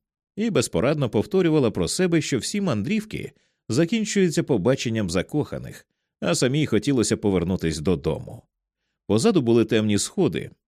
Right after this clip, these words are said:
лискучий вестибюль і великі парадні двері. І місіс Дадлі з містером Дадлі, який сміявся біля воріт, і висячий замок, і Гілсдейл, і будиночок у квітах, і сім'я в сільському ресторанчику, і олеандри,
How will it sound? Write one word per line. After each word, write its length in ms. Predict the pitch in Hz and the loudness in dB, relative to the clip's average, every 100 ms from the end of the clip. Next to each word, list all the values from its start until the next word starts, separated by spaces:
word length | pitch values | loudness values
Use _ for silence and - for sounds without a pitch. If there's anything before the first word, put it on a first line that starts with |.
| - | -6
лискучий 520 | 190 196 - 226 87 | -2 0 -2 -2 -2
вестибюль 500 | 73 - 85 127 190 - | -2 -2 0 2 0 2
і 140 | 120 | 2
великі 380 | 98 104 160 127 | 4 2 2 0
парадні 420 | 117 113 92 113 | 0 -2 -2 -4
двері. 460 | 151 160 76 - - _ _ _ - | -2 -2 -2 -10 -20 _ _ _ -4
І 100 | 80 | 0
місіс 320 | 104 107 98 | 2 2 2
Дадлі 400 | 73 98 117 120 | 2 2 4 2
з 80 | 101 | 2
містером 460 | 104 101 - 151 151 | 2 0 2 2 2
Дадлі, 400 | 175 175 185 117 | 2 2 2 2
який 260 | 101 147 | 2 0
сміявся 580 | 131 143 143 123 87 - | 0 0 2 2 2 0
біля 220 | 90 92 | 2 2
воріт, 400 | 78 73 139 175 - _ _ - | 2 0 -2 -2 -10 _ _ -2
і 80 | 214 | 2
висячий 400 | 202 247 - 147 | 2 2 0 0
замок, 480 | 101 85 123 156 | 2 2 0 2
і 120 | 101 80 | 2 4
Гілсдейл, 680 | 120 180 117 123 151 151 - | 4 4 2 2 4 4 2
і 140 | 196 | -2
будиночок 640 | 170 175 123 127 98 101 82 | 0 2 2 2 0 0 -2
у 60 | |
квітах, 540 | - 135 190 67 - _ _ _ - | 0 -2 -2 -6 -14 _ _ _ 0
і 200 | 95 117 | 2 2
сім'я 400 | 123 95 95 120 | 2 2 2 2
в 80 | |
сільському 440 | - 107 - 117 104 | 0 -2 0 0 0
ресторанчику, 840 | 92 - 69 107 120 - 113 117 | 0 -2 -4 -2 -2 -4 0 0
і 180 | - 117 | 2 -2
олеандри, 880 | - 95 80 78 107 104 92 98 | 0 0 0 0 -2 -2 2 2